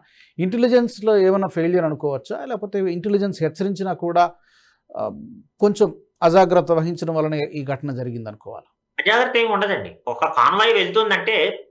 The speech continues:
Speaker 2: ప్రాపర్ సెక్యూరిటీ ఉంటుంది.
Speaker 1: ఓకే.
Speaker 2: So,
Speaker 1: Hmm.
Speaker 2: అంటే ఇంటెలిజెన్స్ అందించినటువంటి, ఆ, ఇన్ఫర్మేషన్‌లో ఎక్కడైనా కొంచెం అటు ఇటు సర్దుబాటు అయి ఉండొచ్చు.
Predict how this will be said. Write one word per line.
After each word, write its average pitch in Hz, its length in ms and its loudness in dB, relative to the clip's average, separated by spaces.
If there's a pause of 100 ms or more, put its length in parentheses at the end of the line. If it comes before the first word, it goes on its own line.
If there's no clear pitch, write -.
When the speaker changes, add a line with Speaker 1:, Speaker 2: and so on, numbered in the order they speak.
Speaker 2:
ప్రాపర్ 190 280 4
సెక్యూరిటీ 190 460 -2
ఉంటుంది. - 580 -12
Speaker 1:
ఓకే. 117 260 -10 (380)
Speaker 2:
So, 160 160 2
Speaker 1:
Hmm. 139 480 -8
Speaker 2:
అంటే 208 140 0
ఇంటెలిజెన్స్ 240 720 -2
అందించినటువంటి, 196 1300 -4 (360)
ఆ, 131 580 0
ఇన్ఫర్మేషన్‌లో 262 1080 0 (200)
ఎక్కడైనా 208 840 -2 (280)
కొంచెం 214 220 0
అటు 190 160 0
ఇటు 220 360 -2
సర్దుబాటు 170 440 -2
అయి 147 100 -2
ఉండొచ్చు. 104 320 -14